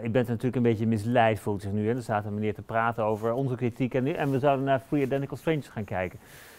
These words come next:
Nou, ik ga er toch iets over vertellen, eh, zodat u zich niet helemaal misleid voelt.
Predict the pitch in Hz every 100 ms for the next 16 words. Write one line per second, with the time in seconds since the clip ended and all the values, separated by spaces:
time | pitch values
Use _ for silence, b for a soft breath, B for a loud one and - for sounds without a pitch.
0 | B - - - 156 196 196 165 131 131
1 | 160 202 233 180 185 147 143 135 135 139
2 | 123 123 139 123 120 135 185 208 208 190
3 | - 185 185 - 190 196 -